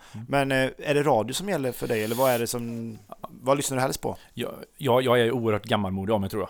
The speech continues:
Speaker 1: jag. Eh, för två månader sedan fick jag för första gången höra podcast. Jag var bara på en resa med, med en annan familj och, eh,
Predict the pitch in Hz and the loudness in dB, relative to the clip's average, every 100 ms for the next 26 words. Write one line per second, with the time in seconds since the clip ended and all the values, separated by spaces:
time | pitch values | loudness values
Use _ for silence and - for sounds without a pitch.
0 | - 120 110 104 101 101 - - 57 101 | -8 -8 -4 -2 -2 -2 -4 -8 -8 -10
1 | - 117 - 117 139 117 95 95 120 131 | -8 -4 0 2 4 4 2 -2 -2 -2
2 | - 135 120 107 139 - 107 101 117 92 | -4 -2 0 -2 -4 -4 -2 2 2 0
3 | - 107 92 - 107 113 - - - 127 | -2 -4 -4 -6 -6 -6 -8 -14 -6 -4
4 | 120 117 117 120 123 117 117 110 - 107 | -2 -4 -6 -4 -4 -2 -2 -2 -6 -8
5 | 107 107 113 117 101 - 117 107 101 101 | -8 -8 -6 -4 -4 -6 -6 -4 -4 -6
6 | - _ - | -10 _ -10